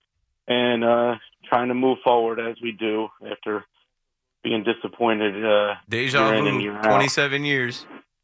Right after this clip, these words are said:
Speaker 1: Yeah. Um, so with this quarterback carousel that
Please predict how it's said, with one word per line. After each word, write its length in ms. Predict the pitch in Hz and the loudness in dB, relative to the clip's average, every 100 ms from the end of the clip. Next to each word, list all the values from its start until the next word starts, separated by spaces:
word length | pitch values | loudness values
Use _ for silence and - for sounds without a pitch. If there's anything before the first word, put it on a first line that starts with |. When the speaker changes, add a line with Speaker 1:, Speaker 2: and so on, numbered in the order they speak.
| _ _ _ _ _ - | _ _ _ _ _ 0
Speaker 1:
Yeah. 360 | - 104 101 - _ _ _ _ - - | 4 4 2 -4 _ _ _ _ -6 2
Um, 380 | 127 131 127 127 - - - _ - - | 4 4 2 -4 -16 -18 -20 _ -8 0
so 460 | 156 147 143 139 _ _ _ _ _ - | 2 4 0 -2 _ _ _ _ _ -4
with 140 | 160 | -4
this 140 | 190 185 | -4 -8
quarterback 560 | - 190 170 139 131 - | -4 -4 -4 -6 -8 -6
carousel 580 | 135 123 113 127 120 | -6 -6 -6 -4 -4
that 220 | 110 110 | -4 -8